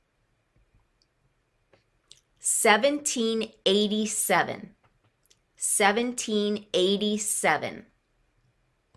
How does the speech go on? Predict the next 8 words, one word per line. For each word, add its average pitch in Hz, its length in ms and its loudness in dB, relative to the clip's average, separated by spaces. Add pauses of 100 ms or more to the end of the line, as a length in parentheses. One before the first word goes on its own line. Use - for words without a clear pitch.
(2000)
Before 269 540 4
he 339 220 -2
was 240 280 2
president, 180 880 0 (460)
Eisenhower 190 880 6
was 170 280 0
a 165 80 -6
general. 147 600 0